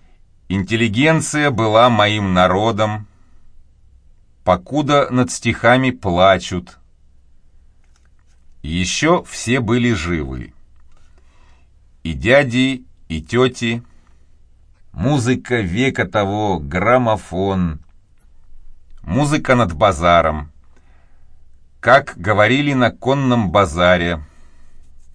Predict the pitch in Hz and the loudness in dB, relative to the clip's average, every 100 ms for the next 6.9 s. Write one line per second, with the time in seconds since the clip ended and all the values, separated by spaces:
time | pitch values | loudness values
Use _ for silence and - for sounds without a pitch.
0 | - - - - - - - - - _ | -20 -20 -20 -20 -20 -20 -20 -20 -20 _
1 | - 113 143 143 - - 147 147 131 123 | -4 0 0 0 -6 -4 0 2 2 0
2 | - 120 120 113 104 82 - - 127 135 | -4 0 2 2 -2 -4 -6 -2 -2 0
3 | 123 82 - - 90 92 87 87 80 78 | 0 -2 -6 0 2 4 2 -4 -6 -6
4 | 69 - _ - _ _ - _ - - | -10 -18 _ -20 _ _ -20 _ -20 -20
5 | - - - _ _ - 82 120 101 87 | -20 -20 -20 _ _ -8 -2 0 0 0
6 | 85 80 71 95 107 110 101 107 107 | -2 -2 -2 0 0 -2 -6 -10 -14